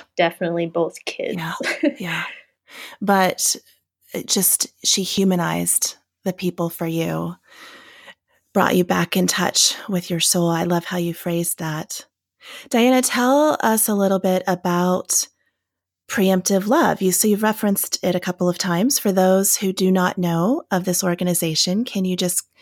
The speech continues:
Speaker 1: quickly tell us what the organization does?
Speaker 2: Yeah.
Speaker 1: And then tell us a little bit about your role with them, um, how that came to be,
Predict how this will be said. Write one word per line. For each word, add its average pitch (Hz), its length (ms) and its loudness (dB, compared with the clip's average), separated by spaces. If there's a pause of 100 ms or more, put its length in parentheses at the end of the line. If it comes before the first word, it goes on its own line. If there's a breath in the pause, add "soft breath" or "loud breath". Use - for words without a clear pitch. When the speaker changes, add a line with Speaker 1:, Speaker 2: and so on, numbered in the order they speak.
(320 loud breath)
Speaker 1:
quickly 180 640 2 (240)
tell 175 200 2
us 175 160 2
what 180 120 -2
the - 60 -4
organization 170 640 0
does? 185 340 4
Speaker 2:
Yeah. 254 100 4
Speaker 1:
And 208 100 4
then 285 140 4
tell 262 220 2
us 254 220 2 (420 loud breath)
a 220 100 4
little 226 200 6
bit 220 140 4
about 196 320 2
your 175 140 4
role 233 580 4
with 240 260 0
them, 226 500 2 (120)
um, 170 440 -2 (320)
how 214 200 2
that 196 180 2
came 190 220 2
to 185 140 -2
be, 190 540 2